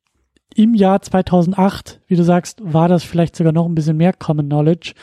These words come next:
Es gab diese sehr populäre Serie, glaube ich, in den achtzigern im U-S-Fernsehen. Ähm,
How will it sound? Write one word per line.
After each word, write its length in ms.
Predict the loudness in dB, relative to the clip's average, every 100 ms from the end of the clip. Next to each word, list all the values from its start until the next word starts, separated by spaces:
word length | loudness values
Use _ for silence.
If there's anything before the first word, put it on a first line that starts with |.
| -20 -20 _ _
Es 180 | -8 -6
gab 220 | -2 -2
diese 220 | -2 -2 -2
sehr 280 | 0 0
populäre 680 | 0 -4 -2 0 2 2 0
Serie, 420 | 0 0 0 -2
glaube 220 | -2 -2
ich, 100 | -2
in 60 | -6
den 120 | -6
achtzigern 640 | -8 -10 -8 -2 0 0 -2
im 180 | -4
U-S-Fernsehen. 1040 | -2 -2 -2 -6 -4 0 0 2 2 2 -2 -8 -20 -20 _ -4
Ähm, 420 | 0 2 0 -4